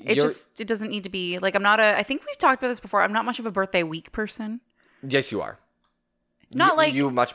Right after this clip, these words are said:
Speaker 2: you must, most certainly are. You
Speaker 1: I
Speaker 2: are
Speaker 1: want
Speaker 2: a, you are a, I, i-, if my birthday doesn't fall on the weekend, my birthday day gets treatment, and then my birthday weekend, whether it's the one before or the one after, also gets treatment.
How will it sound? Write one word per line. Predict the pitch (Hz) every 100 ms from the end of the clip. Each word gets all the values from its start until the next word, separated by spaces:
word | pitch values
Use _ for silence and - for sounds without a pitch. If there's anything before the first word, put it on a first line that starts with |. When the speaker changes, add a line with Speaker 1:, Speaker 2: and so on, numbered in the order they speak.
| 117
Speaker 2:
you | 113 117
must, | 113 107 127
most | 120 -
certainly | 113 101 87
are. | 71 60 _ - - - -
You | 123 147
Speaker 1:
I |
Speaker 2:
are |
Speaker 1:
want | 160 151 139
Speaker 2:
a, | 127 117
you | 117 131
are | 131 120
a, | 113 107
I, | 76
i-, | 104 -
if | - 95 104 110
my | 110 135
birthday | 117 123
doesn't | 117 110
fall | 110 104
on |
the | 98
weekend, | 98 98 143 165 -
my | 101
birthday | 87 110 120 - 107 104
day | 107 95 87 123 - _ _ -
gets | 110 -
treatment, | - 104 - 95 -
and | 98
then | 98
my | 95 95
birthday | 104 104 - 92
weekend, | 98 110 95 95 104
whether | 104 95 92
it's | -
the | 90
one | 92 87
before | 90 - 120 156
or | 139
the | 104
one | 95
after, | 92 - 92 -
also | 92 92
gets | 87 82
treatment. | - 76 65